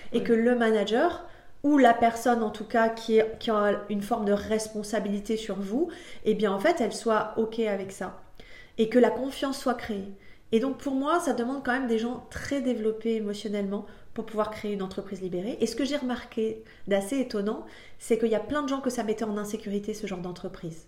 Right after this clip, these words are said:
Speaker 2: Ok.
Speaker 1: Parce que, bah, il y a plus de cadre, tout le monde doit être hyper responsable,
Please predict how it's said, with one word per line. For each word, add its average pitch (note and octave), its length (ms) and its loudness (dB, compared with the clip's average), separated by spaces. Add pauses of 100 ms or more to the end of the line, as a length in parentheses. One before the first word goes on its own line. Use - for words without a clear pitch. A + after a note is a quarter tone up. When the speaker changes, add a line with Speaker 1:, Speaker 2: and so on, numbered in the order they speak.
(120)
Speaker 2:
Ok. F#3+ 300 -8 (280)
Speaker 1:
Parce G#3+ 260 0
que, C4 280 4 (380)
bah, G#3 320 4 (520)
il G#3 60 -2
y - 40 2
a - 20 6
plus A#3+ 120 -2
de - 40 -8
cadre, B3 500 4
tout - 80 -8
le C#4 60 -4
monde D4+ 120 -2
doit C4+ 100 6
être B3+ 220 2
hyper C4 240 2
responsable, A3+ 580 -2